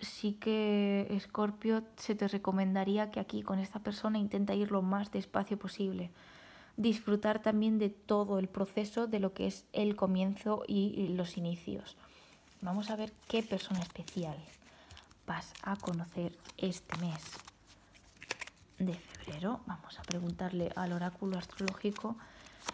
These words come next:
qué signo, de qué signo es esta persona tan importante.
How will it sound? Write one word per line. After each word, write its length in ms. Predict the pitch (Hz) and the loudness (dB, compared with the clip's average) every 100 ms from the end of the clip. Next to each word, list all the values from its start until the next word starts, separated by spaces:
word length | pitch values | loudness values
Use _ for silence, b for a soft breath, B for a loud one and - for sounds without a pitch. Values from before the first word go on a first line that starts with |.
| B | B
qué 180 | - 226 | 0 0
signo, 760 | 220 - 220 220 214 202 202 - - - - - - - | 0 0 2 2 4 4 4 0 -10 -14 -18 -20 -20 -8
de 180 | 202 196 | -6 -4
qué 140 | - | -2
signo 400 | 208 - 220 214 | -2 2 4 4
es 80 | 202 | 2
esta 220 | 214 - | 0 0
persona 500 | 214 208 - 214 202 190 - - - | -2 -2 0 2 4 4 -2 -12 -2
tan 160 | 196 190 | 0 2
importante. 840 | 190 180 180 - 196 208 - 202 | 2 2 0 2 4 4 2 0